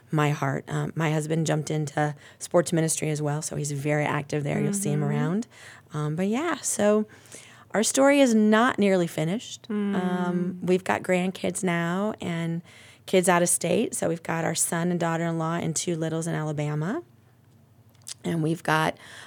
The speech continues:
Speaker 1: um, daughter and son-in-law in the, nearby in the Wadsworth area with two littles who come. Uh,
Speaker 2: Mm.
Speaker 1: and then my daughter and her boyfriend are attending as well.
Speaker 2: Mm-hmm.
Speaker 1: And so, yeah, it's,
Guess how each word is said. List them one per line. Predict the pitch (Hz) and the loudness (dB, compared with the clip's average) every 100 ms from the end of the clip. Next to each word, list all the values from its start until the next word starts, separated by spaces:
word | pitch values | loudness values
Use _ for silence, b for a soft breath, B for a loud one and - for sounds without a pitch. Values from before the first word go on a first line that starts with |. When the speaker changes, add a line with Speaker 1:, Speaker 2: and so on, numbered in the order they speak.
| B | B
Speaker 1:
um, | 160 156 156 156 151 B B B B B _ _ _ | -4 -2 -2 -2 -4 B B B B B _ _ _
daughter | - 160 165 170 | -2 2 2 2
and | - 156 156 | 0 -2 -2
son-in-law | - 160 160 156 151 156 - - | 0 0 0 0 -2 -2 -6 -6
in | 151 151 151 | -4 -2 -2
the, | 147 151 147 - 185 - | -2 -2 -4 -6 -10 -4
nearby | 160 156 151 151 | 0 0 0 0
in | |
the | 151 | 0
Wadsworth | 151 151 147 151 | -2 -4 -6 -6
area | 151 147 160 160 | -4 -4 -6 -8
with | - | -8
two | - 160 | -6 -4
littles | 151 143 - | -6 -8 -10
who | - | -8
come. | 143 151 139 180 339 B B B B - | -6 -4 -2 -4 -6 B B B B -10
Uh, | 226 202 | -4 -2
Speaker 2:
Mm. | 202 | -2
Speaker 1:
and | 156 156 | -2 -2
then | 156 | -2
my | 151 151 | -4 -4
daughter | - 156 156 - | -4 -4 -4 -6
and | 156 151 | -6 -6
her | 151 147 147 - - | -4 -6 -6 -10 -10
boyfriend | 151 - 160 220 B B B - | -10 -8 -6 -6 B B B -8
are | 147 | -6
attending | 143 - 139 - - | -6 -6 -6 -8 -12
as | - | -6
well. | 151 139 - | -2 -2 -4
Speaker 2:
Mm-hmm. | 202 196 | -6 -4
Speaker 1:
And | 175 156 | -4 -4
so, | - 165 165 170 | -4 -4 -4 -6
yeah, | 185 226 | -6 -6
it's, | 202 185 - - | -6 -6 -6 -8